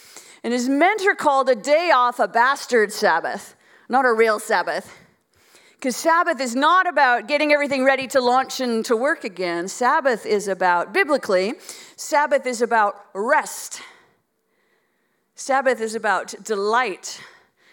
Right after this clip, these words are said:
unplugging from life to plug into God and the people that we love, slowing it all down. So my, my mentor said, "What you need to do is you need to take off two days in a row."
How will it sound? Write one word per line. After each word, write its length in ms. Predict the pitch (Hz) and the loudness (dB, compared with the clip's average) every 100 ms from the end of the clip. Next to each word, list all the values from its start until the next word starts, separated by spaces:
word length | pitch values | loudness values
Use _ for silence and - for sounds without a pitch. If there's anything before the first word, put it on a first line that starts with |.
| _ _ | _ _
unplugging 840 | 254 277 302 311 302 302 277 269 | -2 -2 -2 -4 0 -2 -2 -6
from 200 | 262 269 | -4 -4
life 300 | 254 254 233 | 0 0 -2
to 100 | - | -6
plug 280 | 202 - 226 | -8 -6 -2
into 340 | 254 285 - 240 | -2 -4 -8 -4
God 440 | 233 247 277 277 | 0 2 2 0
and 140 | 247 | 0
the 60 | 262 | -2
people 400 | 262 285 285 247 | -4 -12 -6 -2
that 220 | 196 175 | -2 -2
we 280 | 180 190 180 - _ _ | -4 -4 -6 -10 _ _
love, 440 | 190 214 233 196 170 | -8 -4 -2 -2 -4
slowing 560 | - 247 262 269 269 | -6 -2 -2 -2 -4
it 160 | 254 - | -6 -2
all 500 | 185 180 185 180 - _ _ _ 180 | 0 0 -2 -4 -14 _ _ _ _
down. 640 | 170 160 156 151 151 170 _ _ _ _ _ _ _ _ _ _ _ _ _ | -8 -8 -8 -12 -14 -16 _ _ _ _ _ _ _ _ _ _ _ _ _
So 200 | - 269 | 0 2
my, 200 | 262 254 | 2 2
my 180 | 240 240 | 2 0
mentor 400 | 247 339 349 277 | 2 0 0 -2
said, 240 | - 262 | 0 -2
"What 140 | 247 247 | 0 -2
you 100 | 269 | -2
need 320 | 294 427 427 | 0 0 0
to 100 | 349 | -2
do 220 | 240 220 | 2 2
is 140 | 240 233 | 2 -2
you 80 | |
need 160 | 262 339 | -4 -4
to 80 | 349 | -4
take 260 | 320 302 | -2 0
off 260 | 285 240 - | 2 2 0
two 320 | - 381 415 | 0 4 4
days 420 | 370 262 254 262 | 4 2 2 -2
in 200 | 247 254 247 | -2 2 2
a 80 | |
row." 460 | 233 285 240 180 175 | 4 4 4 0 -4